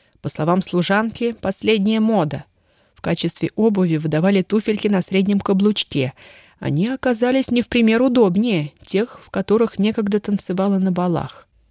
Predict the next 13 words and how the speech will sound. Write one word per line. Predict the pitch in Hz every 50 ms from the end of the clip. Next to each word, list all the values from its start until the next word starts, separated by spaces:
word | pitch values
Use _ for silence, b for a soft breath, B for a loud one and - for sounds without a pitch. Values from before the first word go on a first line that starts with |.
| _ _ _ _ _ _ _ _ _ _ _ _ _ _
«Женские | - 185 214 262 294 302 311 - - - 294 285
дни | 262 262 262 262 240 202
у | 175 151
вас | 151 160 151 - -
когда?» | - 233 254 247 233 202 208 180 139 131 - - _ _ _ _ _ _ _ _ _ _ -
Без | 165 165 185 -
стеснения | - - 160 - - - 185 208 233 240 226
поинтересовалась | - - 196 185 180 - 185 170 175 - - 175 170 165 160 160 165 165
горничная, | 160 160 175 190 208 226 233 226 - - 269 262 254
зачёсывая | 233 208 196 - - - 226 - - 214 208 202
волосы | 185 190 196 208 208 196 - - 196
на | 190 185 180
затылке. | - 185 190 - - 175 147 135 - - - 147 143